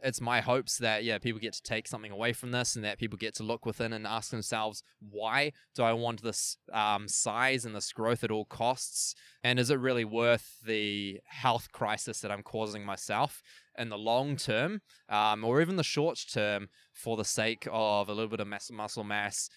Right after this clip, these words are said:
some short-term confidence, and a bunch of pimples on my face and some low libido at the end of this process?" <laughs> Because, yeah, it's, it's, it's bound to happen, and that's the process that's going to occur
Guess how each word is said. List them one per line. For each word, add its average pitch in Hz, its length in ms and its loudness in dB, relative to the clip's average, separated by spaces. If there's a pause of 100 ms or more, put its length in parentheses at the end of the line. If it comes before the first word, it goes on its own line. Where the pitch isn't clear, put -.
(140)
some 104 180 -8
short-term 110 480 -6
confidence, 98 760 -8 (280)
and 98 760 0
a 123 80 -6
bunch 117 240 2
of 123 120 -6
pimples 117 360 -2
on 110 60 -8
my 104 140 -4
face 110 400 0
and 110 80 -8
some 104 160 -6
low 110 160 4
libido 104 480 0
at 101 80 -4
the 101 120 -8
end 101 100 -6
of 95 100 -12
this 95 200 -12
process?" - 600 -8
<laughs> - 600 2 (600)
Because, 101 340 0
yeah, 101 240 2
it's, 95 120 -8
it's, 101 200 -10
it's 101 260 -8
bound 101 220 -8
to 90 60 -10
happen, 98 340 -4
and 92 100 -10
that's 92 180 -8
the - 60 -14
process 95 460 -6
that's 92 200 -10
going 95 240 -8
to 95 100 -8
occur 98 400 -2